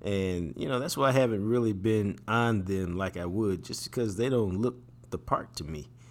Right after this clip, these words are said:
Um, you know, and I think it's been proven 'cause <laughs> we haven't seen it.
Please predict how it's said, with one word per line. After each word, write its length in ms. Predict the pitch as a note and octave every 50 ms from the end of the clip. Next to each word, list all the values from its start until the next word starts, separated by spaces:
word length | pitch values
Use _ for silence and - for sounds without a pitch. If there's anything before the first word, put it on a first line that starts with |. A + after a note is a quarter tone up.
| - - - - -
Um, 640 | F2+ F#2 F#2 F#2 F2 E2+ D#2+ D#2 C#2 - - - - - - - - - - - - - - -
you 140 | - D#3 E3
know, 140 | D3+ E3 -
and 220 | - - C3 B2
I 80 | A#2+ B2
think 220 | B2+ - C#3 C3
it's 100 | B2+ A#2
been 160 | B2 C3+ B2+
proven 280 | A#2+ - F#3 - - F#3+
'cause 240 | - - A#2+ G#2+ - -
<laughs> 40 | -
we 80 | G3 F#3+ - - -
haven't 400 | - - - - - - - -
seen 380 | - - - - E3+ - - F#3+
it. 100 | - -